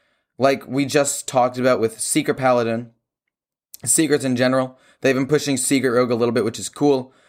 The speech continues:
Secret Paladin is getting a new legendary, which is also cool. Um, Mage recently got a new, uh,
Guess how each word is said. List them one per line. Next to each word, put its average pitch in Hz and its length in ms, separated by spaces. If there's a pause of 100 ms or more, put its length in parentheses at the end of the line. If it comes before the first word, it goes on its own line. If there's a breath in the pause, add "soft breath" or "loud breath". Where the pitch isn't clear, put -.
(140 soft breath)
Secret 151 320
Paladin 127 600 (220 soft breath)
is 131 180
getting 131 220
a 127 40
new 127 120
legendary, 120 540
which 113 160
is 104 60
also 120 320
cool. 120 420 (280 soft breath)
Um, 113 520 (480)
Mage 135 500
recently 127 600
got 127 320
a 123 120
new, 123 400
uh, 101 600